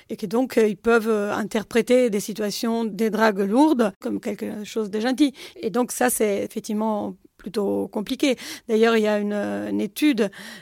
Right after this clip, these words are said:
qui a été faite pour l'Association francophone des femmes autistes en début deux mille dix-neuf qui révèle des données alarmantes. Euh, quatre-vingt-huit pour cent des femmes,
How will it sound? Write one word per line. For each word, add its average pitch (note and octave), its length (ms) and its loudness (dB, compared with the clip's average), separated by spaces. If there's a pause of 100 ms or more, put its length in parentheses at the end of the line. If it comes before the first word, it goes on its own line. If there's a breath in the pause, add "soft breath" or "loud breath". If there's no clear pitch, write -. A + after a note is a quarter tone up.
(100 loud breath)
qui - 100 0
a G#3+ 60 6
été G#3+ 180 2
faite G#3+ 540 4
pour G#3 140 -2
l'Association G#3 800 0
francophone A3 520 -2
des G#3 120 0
femmes G3+ 200 -2
autistes G3+ 380 -4
en G#3 80 -2
début F#3+ 220 -4
deux G3+ 100 -2
mille G3 140 -2
dix-neuf A#3+ 400 2
qui G3+ 300 -6
révèle G#3 360 -2
des G3 240 0
données G3+ 420 -2
alarmantes. G#3+ 560 2
Euh, G3+ 600 -2
quatre-vingt-huit G#3+ 840 -6
pour - 240 -12
cent A3+ 380 -2
des G3+ 120 -4
femmes, G#3 420 -2